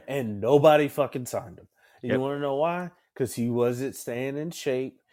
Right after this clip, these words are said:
Speaker 1: He didn't give two shits. He had that incident on the plane where he was drunk or extremely tired and got kicked off of the plane, bro.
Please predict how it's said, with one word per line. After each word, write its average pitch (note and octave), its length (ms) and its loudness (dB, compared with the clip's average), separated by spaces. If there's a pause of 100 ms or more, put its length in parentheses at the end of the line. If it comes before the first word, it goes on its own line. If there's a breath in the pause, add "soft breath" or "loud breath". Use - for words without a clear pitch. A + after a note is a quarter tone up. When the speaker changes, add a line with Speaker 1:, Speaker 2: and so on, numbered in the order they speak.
(200 soft breath)
Speaker 1:
He A#2 160 -6
didn't A2 280 -2
give A#2+ 200 -4
two B2+ 200 -6
shits. B2+ 580 -6
He A#2 160 -6
had A#2+ 180 -2
that A#2+ 200 4
incident C#3 600 -2 (400 soft breath)
on B2 220 -2
the A2+ 80 -8
plane D3+ 640 0
where A2+ 360 -2
he A#2+ 180 -8
was G2+ 380 -8 (920)
drunk C#3 440 0 (160)
or A2 560 0 (400)
extremely C#3 800 -4
tired C#3 540 2
and A2 160 -6
got F#2+ 220 -8
kicked B2+ 260 -8
off B2+ 240 -4
of - 60 -12
the - 60 -10
plane, D3+ 520 -8
bro. D3 260 -4